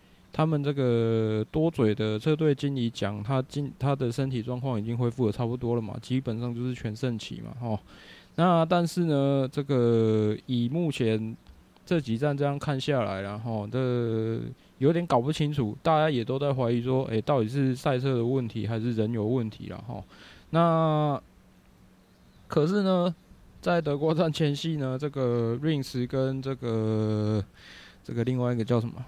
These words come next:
你看我都快忘记他的名字。哦，米尔。米尔呢都没有办法，没有办法这个参加比赛吼，那也就变成说 Marquez 要一个人当三个人用啦。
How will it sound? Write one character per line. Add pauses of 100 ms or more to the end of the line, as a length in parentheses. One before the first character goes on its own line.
你
看
我
都
快
忘
记
他
的
名
字。 (120)
哦，
米
尔。 (500)
米
尔
呢
都
没
有
办
法，
没
有
办
法
这
个
参
加
比
赛
吼， (140)
那
也
就
变
成
说
Marquez
要
一
个
人
当
三
个
人
用
啦。